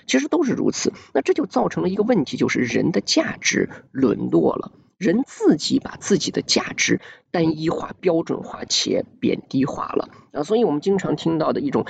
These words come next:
或者说暗示出来的状况，就是你这个人没啥用了。那么比如说今天最典型的，在我所从事的行业中，在这种所谓营销的流量，那在流量的眼中，所有的人，不管是头部的大 V，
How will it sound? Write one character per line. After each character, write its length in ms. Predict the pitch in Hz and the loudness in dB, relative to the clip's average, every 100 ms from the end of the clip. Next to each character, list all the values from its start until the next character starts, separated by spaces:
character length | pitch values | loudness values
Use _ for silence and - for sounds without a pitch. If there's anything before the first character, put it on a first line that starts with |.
| - | -6
或 100 | - | 0
者 140 | 185 123 | 0 2
说 180 | 151 - - | 0 -2 -6
暗 240 | - 220 147 | -2 0 2
示 220 | - - | 0 -4
出 160 | - | -2
来 100 | 98 | -2
的 80 | - | -2
状 220 | - 98 | -4 -4
况， 200 | - 117 | -4 -6
就 140 | 113 113 | 0 0
是 140 | - - - - | 0 -4 -12 -2
你 100 | 98 | 0
这 100 | 151 | 2
个 80 | |
人 120 | 143 131 | 2 2
没 120 | 131 | 2
啥 160 | - | 0
用 200 | 143 180 | 0 0
了。 140 | - - - _ - | 0 -6 -20 _ -2
那 120 | 262 | 2
么 100 | 254 | 2
比 140 | 214 | 2
如 100 | 170 | 0
说 140 | 190 185 | 2 0
今 160 | 180 | 0
天 180 | 175 175 | 0 0
最 140 | 175 160 | 2 2
典 240 | 120 98 | 2 0
型 200 | - - | -2 2
的， 80 | 120 | 2
在 220 | - 123 _ | 2 -4 _
我 240 | - 107 175 | -6 0 2
所 180 | - - | 2 -2
从 220 | - - | -2 0
事 120 | - | 0
的 60 | 110 | 0
行 240 | - 120 | -2 0
业 120 | 120 | 0
中， 200 | - - | 0 -4
在 140 | - - | -4 -2
这 100 | 131 | 0
种 120 | 117 | 0
所 180 | - - | -2 2
谓 100 | - | 2
营 300 | - - - | 2 0 0
销 180 | 139 | 0
的 100 | 135 | 0
流 460 | 110 117 123 123 139 | -2 0 2 2 2
量， 280 | 202 208 - - | 2 2 -2 -8
那 140 | 120 | -4
在 100 | 131 | 0
流 340 | 165 147 156 240 | 2 2 2 2
量 280 | 294 302 - | 2 0 0
的 100 | 127 | 0
眼 320 | 120 92 - | 0 0 0
中， 180 | 127 120 _ _ | 0 0 _ _
所 300 | - - 262 | -6 -2 2
有 160 | 359 - | 2 0
的 80 | |
人， 260 | 120 104 - - _ | 0 0 -2 -4 _
不 140 | - 226 | -4 -2
管 200 | 101 - | 0 -2
是 180 | - | -2
头 360 | - - 117 151 | -2 -2 0 2
部 180 | 220 190 | 2 0
的 80 | - | 0
大 220 | - 123 | -6 -2
V， 260 | 139 160 | 2 2